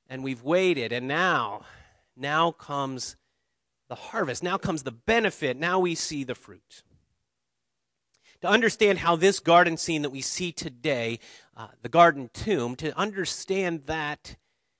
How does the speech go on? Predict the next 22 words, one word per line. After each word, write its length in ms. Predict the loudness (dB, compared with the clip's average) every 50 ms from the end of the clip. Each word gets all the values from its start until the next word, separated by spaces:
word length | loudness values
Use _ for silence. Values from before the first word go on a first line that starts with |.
| _ _
scene 300 | -4 0 2 2 2 2
and 120 | 0 0
how 180 | 0 2 2 2
it 80 | 0 0
stands 340 | -4 -2 0 0 0 0
above 300 | 0 2 4 6 6 4
the 100 | 2 0
rest, 380 | 0 2 2 2 2 0 -2 -6
we 100 | -8 -8
prepared 560 | -4 -2 -4 -4 -2 0 2 2 2 2 0
the 100 | -2 -2
soil 440 | -4 -2 -4 0 2 2 2 2 0
and 120 | -2 -6
planted 440 | -8 -10 -8 -8 -8 -8 -8 -10 -8
seeds 640 | -8 -8 -8 -6 -6 -6 -6 -6 -8 -8 -10 -12 -12 -12 _ _ _ _ _ _ _ _ _ _ _ _ _ _ _ _ _ _ _ _ _ _ _
starting 600 | -12 -12 -2 4 8 8 10 10 8 6 4 2 0
a 120 | -2 -2
few 220 | -2 -2 -4 -2 0
weeks 320 | 0 -2 -2 -4 -6 -8
ago 260 | -6 -4 -2 -2 0
with 220 | 0 -2 -4 -6 -6
Paradise 800 | -6 -2 -2 -2 -2 -2 -6 -8 -8 -8 -8 -8 -8 -10 -12